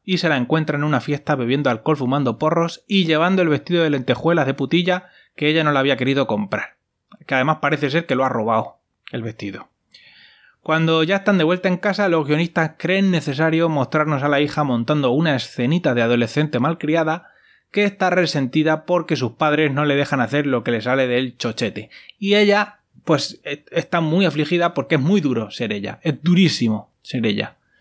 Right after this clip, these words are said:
Y entonces en esta discusión, pues, pues nada, lo típico, ¿no? Pero esta discusión que hace no muchos años se habría saldado con la madre saltándole los dientes de un bofetón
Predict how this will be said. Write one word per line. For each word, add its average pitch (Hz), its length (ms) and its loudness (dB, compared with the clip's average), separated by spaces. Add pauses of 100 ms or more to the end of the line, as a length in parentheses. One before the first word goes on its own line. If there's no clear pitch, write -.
(400)
Y - 80 -4
entonces 180 280 2
en 196 60 2
esta 196 180 0
discusión, 196 580 0
pues, 113 420 -2
pues 127 160 -2
nada, 120 200 0
lo 113 120 -2
típico, 107 380 -4
¿no? 196 160 0
Pero 127 180 0
esta 139 220 0
discusión 160 340 0
que 147 80 0
hace 139 140 -2
no 147 100 0
muchos 147 300 -2
años 151 240 0
se 120 80 -2
habría 123 220 -2
saldado 131 440 -2
con 143 220 -2
la 110 100 -6
madre 120 360 0
saltándole 139 520 0
los 131 160 2
dientes 131 320 -2
de 139 60 -2
un 139 100 0
bofetón 175 520 -2